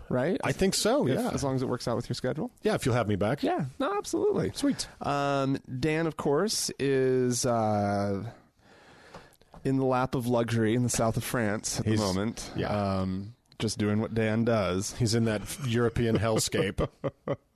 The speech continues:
Speaker 1: He just, he can't go more than a few months without taking a trip somewhere, so.
Speaker 2: Scumbag.
Speaker 1: <laughs>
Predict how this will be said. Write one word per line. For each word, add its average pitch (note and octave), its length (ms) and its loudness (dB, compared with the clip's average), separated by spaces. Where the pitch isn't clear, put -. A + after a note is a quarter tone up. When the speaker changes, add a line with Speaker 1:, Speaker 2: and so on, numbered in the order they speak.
Speaker 1:
He C3+ 140 2
just, C3+ 360 0
he C3+ 100 0
can't C#3 380 -2
go C#3 160 2
more C3+ 260 2
than C3+ 140 2
a C3 40 0
few C#3 200 0
months C#3+ 340 0
without A2+ 380 -2
taking B2 220 -2
a A#2+ 60 -2
trip - 240 -6
somewhere, E2 420 -4
so. F2+ 340 -6
Speaker 2:
Scumbag. - 720 -2
Speaker 1:
<laughs> - 440 -6